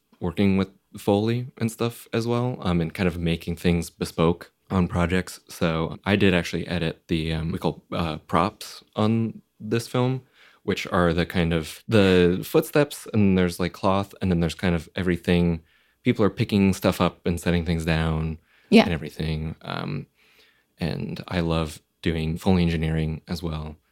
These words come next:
Speaker 1: It's a really fun process to kind of record bespoke things for a film.
Speaker 2: Okay, so when you're saying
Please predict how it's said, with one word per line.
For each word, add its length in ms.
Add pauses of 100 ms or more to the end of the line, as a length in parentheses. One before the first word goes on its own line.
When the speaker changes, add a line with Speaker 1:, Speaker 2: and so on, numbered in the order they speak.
(140)
Speaker 1:
It's 180
a 160
really 240
fun 260
process 400
to 80
kind 160
of 140
record 500 (680)
bespoke 380
things 320
for 160
a 60
film. 220 (420)
Speaker 2:
Okay, 280
so 460
when 180
you're 140
saying 360